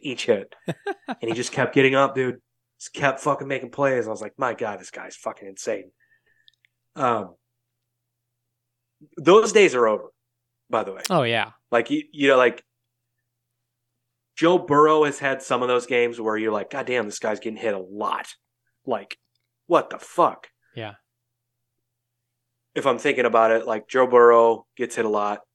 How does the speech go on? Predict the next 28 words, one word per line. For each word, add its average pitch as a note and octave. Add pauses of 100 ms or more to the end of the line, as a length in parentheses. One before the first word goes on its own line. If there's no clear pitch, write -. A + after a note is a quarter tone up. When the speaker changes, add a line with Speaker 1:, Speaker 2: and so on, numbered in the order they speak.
(280)
Speaker 1:
Um, G2+ (1200)
maybe A2+
Josh G#2
Allen, G2
but G2
yeah, F2
nothing C3+
like, A2 (1080)
like A#2+
that A#2+
Brett A#2+
Favre C3
game A#2+
I A#2
was A2+
talking A#2+
about, A2
or, G#2+
like, G#2+
st-, -
any, D#3+
any D#3
Steve D3+
Young B2
game. B2 (500)
Jesus A2
Christ, A2
like, A2+